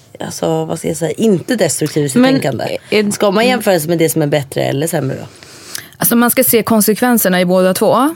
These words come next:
Speaker 3: på gott och ont.
Speaker 1: Ja.
Speaker 2: Och den där jämförelsen med sämre, den händer väl när du redan känner att du har failat
Speaker 3: Mm.
Speaker 2: på den här övre.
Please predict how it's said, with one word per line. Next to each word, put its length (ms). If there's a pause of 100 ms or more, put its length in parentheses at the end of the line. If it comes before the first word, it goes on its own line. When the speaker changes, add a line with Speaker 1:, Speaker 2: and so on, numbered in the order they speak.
(100)
Speaker 3:
på 100
gott 280
och 60
ont. 340 (500)
Speaker 1:
Ja. 320
Speaker 2:
Och 160
den 140
där 60
jämförelsen 680
med 100
sämre, 380
den 160
händer 340
väl 200
när 120
du 120
redan 540
känner 260
att 60
du 60
har 40
failat 520
Speaker 3:
Mm. 180
Speaker 2:
på 60
den 140
här 400
övre. 260